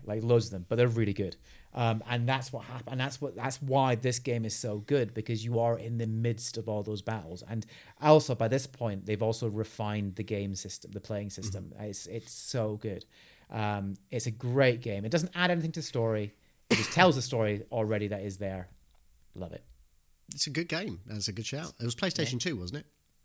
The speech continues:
Speaker 1: Yeah.
Speaker 2: Yeah, yeah. No, it was good. I remember that. I never owned it, but it was good.
Speaker 1: Hmm. What was your, uh, number four?
Speaker 2: My number four, I mean, it's a silly game, but it,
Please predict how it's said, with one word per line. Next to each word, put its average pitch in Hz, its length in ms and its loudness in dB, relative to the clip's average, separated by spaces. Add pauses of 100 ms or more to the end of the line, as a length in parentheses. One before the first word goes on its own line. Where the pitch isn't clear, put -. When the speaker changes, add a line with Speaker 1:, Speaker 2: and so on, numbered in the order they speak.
(260)
Speaker 1:
Yeah. 104 160 -6 (180)
Speaker 2:
Yeah, 98 140 -6
yeah. 98 280 -8
No, 139 100 -6
it 131 40 -4
was 110 120 -6
good. 104 240 -6
I 104 60 -10
remember 110 240 -6
that. 82 160 -12 (680)
I 113 80 -6
never 95 240 -4
owned 113 180 -4
it, 92 180 -12
but 92 100 -8
it - 20 -4
was - 120 -8
good. 131 160 -8 (580)
Speaker 1:
Hmm. 160 220 -8 (420)
What 127 140 -2
was 131 120 0
your, 123 200 0
uh, 120 240 -2
number 120 240 -6
four? 131 260 -14 (260)
Speaker 2:
My 135 200 2
number 147 180 0
four, 147 540 -4 (480)
I 107 60 -4
mean, 117 120 0
it's 127 140 0
a 123 60 0
silly 143 360 0
game, 95 320 -4
but 98 260 -8
it, - 440 -2